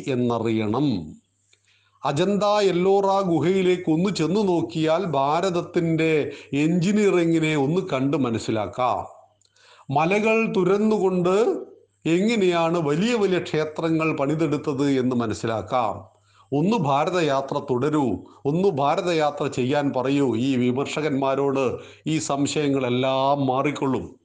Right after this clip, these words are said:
രാമൻ്റെ, കൃഷ്ണൻ്റെ ജീവിതത്തിലൂടെ ഒന്ന് മനസ്സിലാക്കി സഞ്ചരിച്ചാൽ മാറുന്ന ഹിന്ദു വിരുദ്ധത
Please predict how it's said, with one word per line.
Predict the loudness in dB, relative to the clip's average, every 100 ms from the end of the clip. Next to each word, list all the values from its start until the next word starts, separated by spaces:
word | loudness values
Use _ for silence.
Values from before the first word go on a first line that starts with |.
| _ _ _ _ -20 -6
രാമൻ്റെ, | -2 0 0 2 2 0
കൃഷ്ണൻ്റെ | -2 -6 -2 -2 0 0
ജീവിതത്തിലൂടെ | 0 2 2 2 0 2 2 2 2 -2 -6 -12 -4
ഒന്ന് | 0 0
മനസ്സിലാക്കി | 0 -2 0 0 0 0
സഞ്ചരിച്ചാൽ | -4 -2 0 0 0 -2 -2 -2 -8 -18 -8
മാറുന്ന | -2 0 2 2 2 0 -2
ഹിന്ദു | 0 0 2 2
വിരുദ്ധത | 2 0 -2 -2 -2